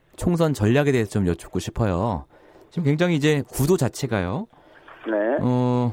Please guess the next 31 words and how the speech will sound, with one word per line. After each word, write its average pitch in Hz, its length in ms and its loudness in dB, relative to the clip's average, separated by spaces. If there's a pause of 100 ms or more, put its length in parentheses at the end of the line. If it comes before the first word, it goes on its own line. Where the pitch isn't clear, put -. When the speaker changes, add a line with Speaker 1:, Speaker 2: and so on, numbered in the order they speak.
Speaker 1:
보수 156 260 0
정당이 151 600 2
일단 120 460 2
뭐 98 120 2
소통합이든 147 520 0
대통합이든 101 640 -2
통합을 139 380 -2
한 147 100 0
상황이고. 107 800 -2 (560)
Speaker 2:
네. 95 200 -2 (680)
Speaker 1:
뭐 151 180 -2 (220)
이런 190 220 4
상황에서 185 420 2
이제 160 380 2 (300)
소수 196 240 0
정당의 175 440 2
입지가 143 280 0
좀 147 120 0
약해지는 156 460 0
거 165 80 2
아니냐 117 720 2
이런 156 400 0
걱정도 127 680 -2
됩니다. 101 720 0 (640)
Speaker 2:
네. 95 60 2
Speaker 1:
어떤 185 600 2 (360)
전략을 110 380 2
갖고 110 160 -4
계십니까? 85 360 -4
전체적으로 104 640 -2
봤을 - 240 -12